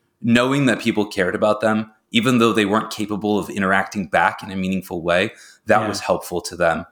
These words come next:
Speaker 1: uh, in,
Speaker 2: Okay.
Speaker 1: in, in small ways. And so I think that, that in itself, just being present,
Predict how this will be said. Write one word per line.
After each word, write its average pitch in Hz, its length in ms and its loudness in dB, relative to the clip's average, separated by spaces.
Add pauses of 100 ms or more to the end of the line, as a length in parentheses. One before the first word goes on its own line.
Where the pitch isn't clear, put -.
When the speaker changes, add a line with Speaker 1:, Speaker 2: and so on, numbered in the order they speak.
(320)
Speaker 1:
uh, 82 320 2
in, 127 100 2
Speaker 2:
Okay. 123 140 2
Speaker 1:
in, 139 240 2
in 123 220 0
small 95 320 0
ways. - 340 -8
And 101 100 -8
so 117 120 2
I 107 40 6
think 110 200 -4
that, 110 240 4
that 113 160 2
in 104 160 -2
itself, 92 340 0
just - 180 -6
being 107 240 0
present, 110 540 -4